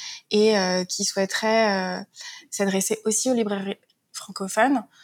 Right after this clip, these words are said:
Alors, euh, bien sûr, l'idée, euh, en prenant en compte toutes les choses que vous avez évoquées, euh, que, euh, y a le temps de transport, que, euh, le prix du livre est, est propre à chaque pays. Est-ce que vous auriez, euh, des choses, euh,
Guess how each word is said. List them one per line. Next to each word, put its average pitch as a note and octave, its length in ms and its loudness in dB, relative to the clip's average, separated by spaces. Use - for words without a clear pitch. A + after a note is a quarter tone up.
Alors, F3+ 220 2
euh, F3+ 80 0
bien F3+ 160 -4
sûr, G#3 240 -2
l'idée, G3 420 -2
euh, F3+ 60 -8
en - 80 -12
prenant F#3+ 260 -8
en F#3 60 -4
compte G3 180 -10
toutes - 160 -16
les G3 60 -10
choses G3+ 180 -6
que - 120 -14
vous F#3+ 100 -10
avez F3 160 -4
évoquées, G#3+ 540 -4
euh, G3 60 -6
que, - 100 -2
euh, G3+ 280 2
y F#3+ 140 -4
a G3 120 -2
le F#3+ 140 -4
temps F#3+ 120 -6
de F#3 60 -4
transport, G#3 560 -4
que, - 140 -10
euh, G3 200 -8
le F#3 100 -12
prix - 180 -6
du G3 120 0
livre A3 260 2
est, G#3 140 -6
est G3 100 -6
propre G3+ 300 -6
à G3+ 60 -4
chaque F#3+ 240 -6
pays. A3+ 240 -4
Est-ce G#3+ 120 -2
que C#4 100 0
vous A#3 240 0
auriez, A#3 400 2
euh, G3 280 0
des G3+ 140 -4
choses, A#3+ 420 2
euh, G3 340 -6